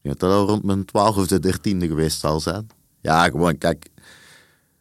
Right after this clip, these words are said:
dat is het punt net, hè. Dan krijg je wat we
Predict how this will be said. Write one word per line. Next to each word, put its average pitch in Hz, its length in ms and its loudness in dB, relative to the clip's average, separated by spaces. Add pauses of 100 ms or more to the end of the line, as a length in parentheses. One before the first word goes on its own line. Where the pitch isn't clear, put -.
(380)
dat 90 120 2
is 98 80 4
het 90 100 0
punt 110 180 2
net, 85 140 0
hè. 117 300 2
Dan 90 140 2
krijg 90 280 2
je 98 80 0
wat 87 220 -2
we 82 340 2